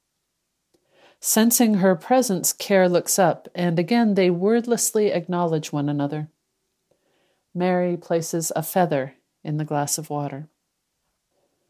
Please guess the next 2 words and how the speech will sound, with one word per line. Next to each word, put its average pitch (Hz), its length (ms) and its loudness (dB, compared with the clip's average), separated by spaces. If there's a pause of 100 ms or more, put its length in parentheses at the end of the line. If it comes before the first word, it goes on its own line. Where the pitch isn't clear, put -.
(3250)
Care 151 220 -4
speaks. - 640 -4